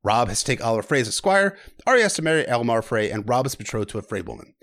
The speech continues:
The Tyrells play this game much better, getting Loras into the Kingsguard, Mace into the small council, and Margaery betrothed and actually wed to Joffrey. And then, <laughs> as soon as Joffrey dies, immediately wed and betro-, betrothed and wed to Tommen Baratheon.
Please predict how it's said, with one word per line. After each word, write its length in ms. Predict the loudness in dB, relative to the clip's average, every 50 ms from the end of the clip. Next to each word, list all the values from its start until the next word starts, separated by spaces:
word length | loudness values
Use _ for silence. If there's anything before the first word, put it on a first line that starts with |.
| _ _ _ _ _
The 100 | -10 -8
Tyrells 440 | -8 -4 0 2 2 2 2 0 -2
play 120 | -2 -2
this 140 | -2 -2 0
game 300 | 0 0 0 0 0 0
much 280 | 0 0 0 -2 0 2
better, 200 | 2 2 2 0
getting 300 | -2 -4 -4 -4 -4 -2
Loras 300 | 0 0 2 2 0 -2
into 60 | -2
the 100 | -2 -4
Kingsguard, 480 | -4 -4 -4 -4 -4 -6 -6 -6 -8 -10 -16 -20 _ -12
Mace 340 | -4 0 0 0 0 0 -2
into 80 | -4
the 40 | -4
small 220 | -4 -4 -4 -6
council, 420 | -6 -6 -8 -8 -6 -6 -8 -8 -10 -12 -18 _ _
and 160 | -10 -6 0
Margaery 300 | 2 2 2 2 -2 -6
betrothed 460 | -8 -8 -4 0 2 4 4 2 2 -2
and 260 | 0 0 0 0 0 -2
actually 260 | -4 -2 -2 -4 -4
wed 180 | -4 -4 -4
to 80 | -4 -4
Joffrey. 380 | -4 -4 -4 -4 -6 -10 -10 -12 _ _ -2
And 160 | -2 0 2
then, 220 | 2 0 0 -2 -4 _ _ _ -8
<laughs> 180 | -6 -2 0
as 140 | 0 0 0
soon 160 | 0 0 0
as 80 | 0 0
Joffrey 240 | 0 0 0 0 2
dies, 240 | 2 2 2 0 -2 -8 -20 -20 _ _ _ -4
immediately 640 | -2 0 0 2 2 2 2 2 2 0 -4 -8 -12 -20 -20 -20 -6
wed 280 | 0 2 2 2 2 0
and 140 | -6 -8 -8
betro-, 280 | -8 -8 -6 -8 -6
betrothed 360 | -6 -6 -2 2 2 2 2 2
and 120 | -2 0
wed 320 | -2 -2 -4 -4 -8 -12 -14
to 100 | -12 -12
Tommen 320 | -8 -8 -8 -8 -8 -10
Baratheon. 540 | -12 -12 -12 -12 -14 -16 -18 -18 -18 -18